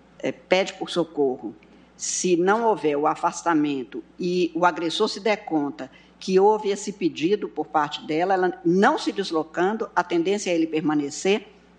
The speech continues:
e acirrar a agressão até poder chegar ao feminicídio. Esta razão pela qual, num país como o nosso, em que nós temos, como foi lembrado pelo doutor Alberto Pavi,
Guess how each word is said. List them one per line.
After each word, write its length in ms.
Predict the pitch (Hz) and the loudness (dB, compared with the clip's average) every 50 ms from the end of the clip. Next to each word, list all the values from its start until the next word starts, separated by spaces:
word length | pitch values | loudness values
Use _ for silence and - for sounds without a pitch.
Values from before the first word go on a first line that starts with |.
| _ _ | _ _
e 200 | - 185 180 196 | -4 0 4 4
acirrar 580 | 208 240 330 - - - - 247 214 190 196 202 | 4 4 2 -2 -6 -8 -6 -2 2 2 4 4
a 40 | 196 | 2
agressão 520 | 175 160 151 147 139 - - 185 196 202 | 2 0 -2 -6 -6 -4 -2 0 0 2
até 180 | 196 190 - 190 | 0 0 -2 -4
poder 280 | - 202 185 170 185 | -4 -4 -4 -4 -4
chegar 260 | 170 - 180 156 147 151 | -4 -4 -4 -2 -2 -2
ao 80 | 151 | -2
feminicídio. 840 | 151 - 170 165 165 160 170 175 180 - - 123 120 - - - - - - - - - - - - - - | -2 -2 -2 0 0 0 -2 -2 -4 -6 -10 -12 -12 -12 -12 -14 -14 -18 -20 -20 -20 -20 -20 -20 -20 -8 -2
Esta 400 | - 160 180 202 226 - - - | 2 4 4 4 2 0 -2 -2
razão 480 | 196 220 160 156 - 151 151 143 147 147 - - - - _ | 0 0 0 0 0 -2 -2 -2 -2 -4 -6 -12 -20 -8 _
pela 200 | - 160 147 143 | -2 0 0 0
qual, 640 | - - - 151 156 170 185 190 - - - - - - _ | -2 0 2 2 4 4 2 0 -4 -12 -18 -20 -20 -18 _
num 120 | - 185 170 | -2 -2 0
país 340 | - 175 175 180 214 220 - | 2 2 2 2 -2 -4 -4
como 200 | - 214 214 208 | -4 -2 0 2
o 40 | |
nosso, 320 | 175 151 135 123 139 - 151 | 2 2 2 0 -2 -4 -6
em 20 | |
que 120 | 156 - 165 | -6 -2 0
nós 260 | 180 175 165 - - | 0 0 0 -2 -6
temos, 500 | - 151 135 123 117 98 - - - - _ _ _ - | -6 -4 -4 -4 -4 -6 -10 -12 -18 -20 _ _ _ -6
como 160 | 143 147 147 | -4 -4 -4
foi 200 | 143 - - 180 | -4 -2 -2 0
lembrado 500 | 175 180 170 147 156 160 160 170 165 165 | 0 0 0 0 0 0 0 0 0 -2
pelo 200 | - 185 170 170 | -4 -2 -2 0
doutor 300 | 160 165 160 - 160 170 | 0 -2 -2 -2 -2 -2
Alberto 400 | 160 151 - 160 165 165 - - | -2 -2 -2 -4 -6 -6 -8 -6
Pavi, 560 | - 165 165 151 - 147 156 160 190 - - | -2 -2 -2 -2 -2 0 0 0 0 -2 -8